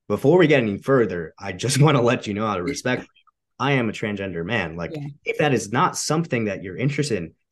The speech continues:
Speaker 1: I never take offense to it. I think that people are shocked when I say that because, like, "Well, how can you not be, like,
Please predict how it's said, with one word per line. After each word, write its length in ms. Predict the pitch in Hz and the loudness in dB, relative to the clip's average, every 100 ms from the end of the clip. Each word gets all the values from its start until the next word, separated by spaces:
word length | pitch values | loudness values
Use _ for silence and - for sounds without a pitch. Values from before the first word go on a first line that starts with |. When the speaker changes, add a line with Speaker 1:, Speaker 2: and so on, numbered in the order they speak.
| _ | _
Speaker 1:
I 160 | 180 226 | 0 4
never 300 | 131 156 143 | 4 4 2
take 180 | 120 | 0
offense 320 | 107 113 113 - | -2 -4 -6 2
to 160 | 147 | 2
it. 100 | 151 110 | 2 -2
I 80 | |
think 340 | 107 135 131 - _ _ _ | -6 -4 -6 -8 _ _ _
that 140 | 120 | -4
people 220 | - 127 120 | -2 0 0
are 160 | 95 | 0
shocked 360 | 90 98 107 - | -4 -8 -8 -2
when 80 | 143 | 0
I 60 | 147 | 2
say 180 | 151 | 2
that 180 | 156 156 | 2 0
because, 220 | 131 117 | -2 -2
like, 120 | 107 104 | 0 0
"Well, 120 | 104 | -2
how 160 | 107 | -4
can 180 | 104 110 | -6 -4
you 60 | 104 | -2
not 200 | 101 - | -4 -4
be, 100 | 101 | -6
like, 180 | 92 | -6